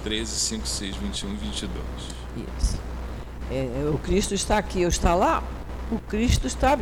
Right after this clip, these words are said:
Speaker 2: junto de nós. Por isso fazemos as nossas preces pedindo a Ele, porque Ele está junto de nós. Não, não está aqui, está lá, Ele está em todo lugar. Deus está em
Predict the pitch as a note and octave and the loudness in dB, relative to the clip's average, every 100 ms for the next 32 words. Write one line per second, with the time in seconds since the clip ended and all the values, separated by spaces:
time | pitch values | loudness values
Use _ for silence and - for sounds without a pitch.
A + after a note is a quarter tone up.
0 | E3+ D3+ G3 E4 - C4+ C#4 A3 F3 F3 | 2 2 2 0 -2 0 0 0 0 0
1 | - - - - - - - D#3+ F3+ - | -2 -4 -6 -6 -8 -6 -2 2 8 8
2 | A#3 G3 G3 G3 F3+ F3 F3+ - - F3 | 8 6 4 4 2 2 0 0 2 4
3 | G3 - - A3+ E3 F3 G3 A#3 A3 F3 | 4 2 -2 -2 0 2 2 4 4 4
4 | E3 - F3 D3+ F3+ D3+ F3 F3+ G3 D4 | 2 -2 -2 0 0 0 -2 -2 -4 -2
5 | F#3 B2+ - - - - - D#3 - F#3 | -2 -2 -6 -8 -8 -8 -6 -6 -2 0
6 | E3 C3+ - F#3+ F#3 D3+ E3+ F#3 E3+ - | 2 0 0 0 2 4 6 6 4 4
7 | G3+ F#3 - A#3+ D#4+ A#3+ G#3 D#3+ C#3+ - | 0 0 4 4 4 2 0 0 0 0
8 | C#3+ D3+ F3+ G#3 G#3 F#3+ - F#3+ | -2 4 8 8 8 4 -2 -2